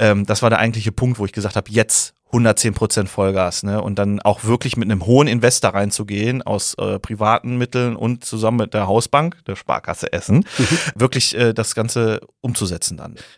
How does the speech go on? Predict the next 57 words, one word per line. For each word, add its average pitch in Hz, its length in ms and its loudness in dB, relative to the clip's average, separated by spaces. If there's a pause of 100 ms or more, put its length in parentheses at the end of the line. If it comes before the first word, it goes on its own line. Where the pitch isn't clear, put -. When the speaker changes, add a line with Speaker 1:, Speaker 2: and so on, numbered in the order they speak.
Speaker 1:
Äh, 110 260 2
es - 140 -4
sollte 120 240 4
ja 117 60 6
eigentlich 120 240 0
nur 120 120 2
einmal 117 160 2
die 107 100 -2
Woche 117 200 2
vielleicht 98 260 -4
eine 95 60 -4
Stadtrundfahrt - 520 -8
geben, 98 180 -8
aber 101 100 -4
dann 104 160 -2
hab 113 80 -2
ich 110 80 -6
gemerkt, 110 260 -2
so, 107 80 0
nee, 120 220 4
wir 101 60 2
müssen 117 280 0
ein 104 100 -2
richtig 147 280 -2
gutes 131 240 0
Angebot 110 400 0
direkt 92 160 -8
Speaker 2:
Mhm. 107 60 -4
Speaker 1:
schaffen. 95 240 -6
Wir 110 80 0
müssen 127 200 2
präsent 123 460 2
sein, 90 340 0
ne? 127 240 0
Der 110 100 -2
Bus 139 360 0
soll 113 380 2
schön 156 260 4
beklebt 147 340 0
werden, 107 160 4
was 101 180 -2
wirklich 147 240 -2
gut 165 160 -6
gelungen 143 340 2
ist. 98 180 -2
Er 107 100 2
ist 156 60 4
Speaker 2:
Ja. 185 120 2
Speaker 1:
knall-, 170 240 4
knallerot, 190 600 6
ne? 143 60 6
Speaker 2:
Ja, 170 60 6
Speaker 1:
Den 151 120 6
Speaker 2:
ja. 143 40 4
Speaker 1:
sieht 190 160 2
man 196 140 4
sofort, 190 500 6